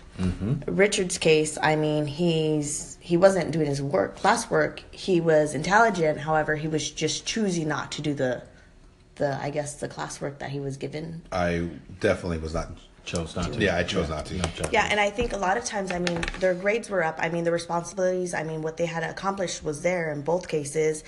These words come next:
Speaker 2: However, in a lot of ti-, in a lot of cases, I mean, a-, all the kids aren't raised the same way you both were raised. Um, a lot of times, kids are being neglected, even emotionally, um, just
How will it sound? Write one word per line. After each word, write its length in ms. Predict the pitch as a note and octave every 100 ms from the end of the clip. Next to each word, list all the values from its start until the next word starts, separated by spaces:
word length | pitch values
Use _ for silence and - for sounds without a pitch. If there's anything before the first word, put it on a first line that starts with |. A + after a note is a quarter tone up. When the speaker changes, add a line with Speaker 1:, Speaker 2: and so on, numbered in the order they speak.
| - - - -
Speaker 2:
However, 360 | F#3 F3+ F3 E3+
in 220 | - D#3+
a 80 | D#3
lot 180 | E3
of 80 | G3+
ti-, 260 | G3 F3 -
in 100 | D#3+
a 120 | D#3
lot 160 | D#3+ F#3+
of 60 |
cases, 480 | G3+ E3+ D#3+ D#3 D3 -
I 100 | D#3
mean, 220 | D3+ D3+
a-, 80 | -
all 160 | D3+ E3
the 80 | F3
kids 240 | F3 E3+
aren't 220 | E3 D#3 - - - -
raised 400 | D#3+ F3 F3 E3+
the 60 |
same 240 | C#3+ E3 D#3
way 120 | D3+
you 200 | D#3+ F3
both 340 | E3+ D3 C#3
were 120 | - C#3
raised. 460 | C3+ - - - - - - - -
Um, 340 | D#3+ D#3 D3+ D3+
a 60 | D#3
lot 180 | D#3+
of 100 | E3+
times, 540 | E3+ E3 E3 E3 D#3 - - - -
kids 240 | G3+ F#3
are 100 | E3+
being 200 | E3+ D#3+
neglected, 560 | D3+ D#3+ E3+ - D#3 C#3
even 400 | D#3+ D#3+ D#3 D3+
emotionally, 960 | D#3+ D#3+ E3+ F3 F3 E3+ E3 E3 E3+ E3 - - - -
um, 520 | - D#3+ D#3 D3 D3 C#3
just 480 | D#3+ E3 - -